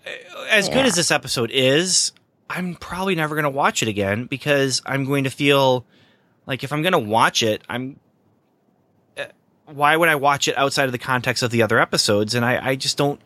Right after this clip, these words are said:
Speaker 1: feel myself going back to those other episodes. The,
Speaker 2: Yeah.
Speaker 1: the, what's good about this episode is, again, the acting, the, the actors that they're, they're doing their job, and they're doing it really well. I feel like they're doing a very good job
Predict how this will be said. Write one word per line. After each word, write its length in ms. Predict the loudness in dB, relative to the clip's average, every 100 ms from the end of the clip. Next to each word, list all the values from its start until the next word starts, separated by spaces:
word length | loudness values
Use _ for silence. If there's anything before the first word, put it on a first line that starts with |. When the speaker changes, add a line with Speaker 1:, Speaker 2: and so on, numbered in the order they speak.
| _ _ -20
Speaker 1:
feel 400 | -20 -4 0 2
myself 340 | 2 0 0
going 240 | 0 0
back 280 | 2 0 0
to 80 | -2
those 140 | -4
other 200 | -4 -6
episodes. 480 | -8 -8 -8 -8 -10 -16 -18 -20 -14 0
The, 100 | 4
Speaker 2:
Yeah. 260 | 6 4
Speaker 1:
the, 180 | 4 2 0
what's 200 | 0 0
good 300 | 0 2 4
about 180 | 4 2
this 140 | 0 -2
episode 480 | -4 -4 -2 -2 -6 -20 _ _ _ _ _ -20 _ _ _ -4
is, 140 | -2
again, 360 | 0 2 2 2
the 120 | 0
acting, 480 | 0 0 -2 -2 -4 -14 _ _
the, 220 | -10 -8
the 120 | 0 2
actors 440 | 2 0 -2 -2
that 160 | -6 -2
they're, 160 | -2
they're 240 | -2 -4 -2
doing 360 | 0 0 0
their 100 | -2
job, 400 | 0 2 4 2
and 100 | 0
they're 60 | -2
doing 300 | 0 2 2
it 80 | 0 -6
really 240 | 0 2 4
well. 360 | 2 -2 -4 -12
I 80 | -8
feel 160 | -4
like 60 | -4
they're 100 | -4
doing 240 | -4 -2
a 60 | -2
very 240 | 0 2
good 120 | 2 0
job 360 | 2 2 0